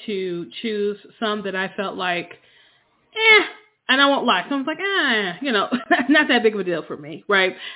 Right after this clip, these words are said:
And I know some of my other readers, when you pick up your copy, you may have the same response because you're like, the content isn't that big of a deal. And there's just some places where I kinda, even, and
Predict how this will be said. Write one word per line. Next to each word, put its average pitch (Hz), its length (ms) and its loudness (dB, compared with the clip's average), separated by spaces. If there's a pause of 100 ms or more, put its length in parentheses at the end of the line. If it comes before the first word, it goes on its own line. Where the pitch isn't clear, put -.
(180)
And 220 540 2 (100)
I 240 140 4
know 285 260 0
some 269 120 0
of 247 80 4
my 226 200 4
other 220 280 2
readers, 202 400 -2
when 202 100 0
you 196 80 -4
pick 233 180 -4
up 208 100 -4
your 185 120 -4
copy, 214 360 -2
you 277 120 0
may 277 180 2
have 214 160 -2
the 180 160 -8
same 185 160 -4
response 170 520 -6 (340)
because 214 280 -4
you're 214 120 -4
like, 190 380 -2
the 180 360 -2
content 202 640 -6 (420)
isn't 285 460 -2 (180)
that 208 320 0 (300)
big 185 360 0
of 175 200 -4
a 165 80 -4
deal. 127 320 -8
And 196 180 -2
there's 214 160 2
just 220 220 0
some 208 160 0
places 190 440 -4
where 185 120 -2
I 175 120 -4
kinda, 180 340 -4
even, 294 240 4
and 196 340 -4